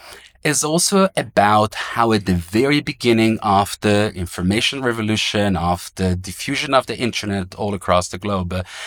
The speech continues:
there was also this, uh, project that became visible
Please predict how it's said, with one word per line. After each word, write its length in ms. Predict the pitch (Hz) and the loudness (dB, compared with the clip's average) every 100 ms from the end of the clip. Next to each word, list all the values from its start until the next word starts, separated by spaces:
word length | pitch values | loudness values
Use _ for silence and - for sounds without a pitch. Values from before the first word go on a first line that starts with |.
| - - | -16 -2
there 120 | 139 | 0
was 180 | 131 - - | 0 -2 0
also 460 | 117 156 - 185 | 2 2 2 2
this, 560 | 131 120 113 - - 120 | 2 2 2 2 2 4
uh, 160 | 110 98 _ _ _ | 4 2 _ _ _
project 560 | - 170 165 - 113 | 2 4 4 4 2
that 160 | 113 117 _ _ | 0 -4 _ _
became 800 | 170 - - - 147 165 185 175 - - | -4 -4 -10 -2 4 6 6 4 2 -12
visible 680 | 113 156 - 156 147 135 | 0 2 2 2 2 2